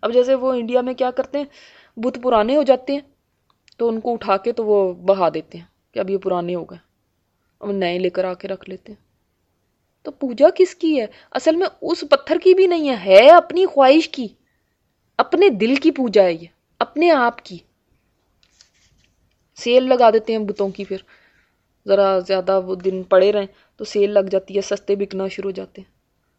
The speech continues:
तो अगर वाकई इसकी पूजा कर रहे थे तो ये इतना कम कीमत कैसे हो गया? फिर इसको फेंक क्यों रहे हो? क्योंकि उस पत्थर की नहीं बात, अपनी ख्वाहिश की बात है।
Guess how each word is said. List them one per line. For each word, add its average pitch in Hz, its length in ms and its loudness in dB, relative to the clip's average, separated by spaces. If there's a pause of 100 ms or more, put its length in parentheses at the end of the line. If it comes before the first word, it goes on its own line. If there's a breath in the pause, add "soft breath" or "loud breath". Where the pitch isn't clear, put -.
(140)
तो - 80 -12
अगर 226 240 -6
वाकई 262 380 -4
इसकी 285 300 -10
पूजा 240 280 -6
कर 208 180 -2
रहे 202 160 -6
थे 330 160 -14 (1400)
तो 233 60 -12
ये 240 120 -8
इतना 254 240 -10
कम 226 240 -6
कीमत 254 340 -8
कैसे 302 280 -6
हो 247 120 -6
गया? 202 220 -20 (3250)
फिर 233 100 -6
इसको 269 200 -8
फेंक 214 320 -8
क्यों 339 160 -2
रहे 240 140 -4
हो? - 60 -10 (720)
क्योंकि 247 200 -10
उस 294 240 -8
पत्थर 277 380 -6
की 302 140 -8
नहीं 359 160 -8
बात, 233 300 -10 (360)
अपनी 247 300 -10
ख्वाहिश 226 340 -2
की 277 160 -8
बात 202 300 -8
है। 185 80 -20